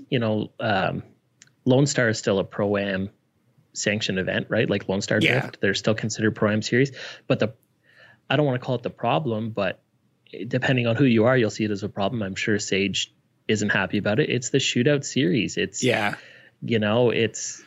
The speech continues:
Speaker 1: it's clutch kickers. Like, look at the list of clutch kickers. One half of them are people on the roster at F D, and the rest is people that could be on F D and choose not to.
Speaker 2: Or have been. I mean, Alec Onadale is a great
Speaker 1: That's right.
Speaker 2: example of that, right?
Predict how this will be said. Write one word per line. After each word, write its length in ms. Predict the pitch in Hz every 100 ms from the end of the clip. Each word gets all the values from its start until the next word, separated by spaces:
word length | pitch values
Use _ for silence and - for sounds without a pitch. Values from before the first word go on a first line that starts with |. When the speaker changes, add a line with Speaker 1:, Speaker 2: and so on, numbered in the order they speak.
| -
Speaker 1:
it's 160 | - -
clutch 300 | - 123 -
kickers. 440 | - 117 95 92 -
Like, 280 | 98 - - _ 123
look 160 | 139
at 60 | 143
the 80 | 143
list 240 | 143 143
of 80 | 120
clutch 280 | 120 127 -
kickers. 420 | 104 - 90 -
One 260 | 113 135 131
half 280 | 135 123
of 60 | 123
them 140 | 117
are 80 | 113
people 380 | 101 117 101 95
on 220 | - 120
the 80 | 117
roster 440 | 95 87 90 - 92
at 120 | 87
F 240 | 98 92
D, 300 | - 101 107 -
and 160 | 113
the 60 | 104
rest 280 | 110 123 -
is 80 | 110
people 340 | - 107 110
that 300 | 104 95 - _ _ _ _ _
could 320 | - 151 139
be 160 | 127 120
on 180 | 107 101
F 200 | 98 -
D 240 | 107 107
and 280 | - 113 107 - _ _ _
choose 440 | - 98 95 113
not 220 | 117 127
to. 140 | 127 123
Speaker 2:
Or 120 | 156
have 320 | 135 147 170
been. 300 | 123 117 131 -
I 80 | 139
mean, 120 | 135
Alec 280 | 131 139 135
Onadale 360 | 139 135 127 123
is 80 | 117
a 20 |
great 120 | -
Speaker 1:
That's 180 | 151 113
right. 60 | 127
Speaker 2:
example 180 | 120
of 40 | 113
that, 200 | 117 -
right? 220 | 120 123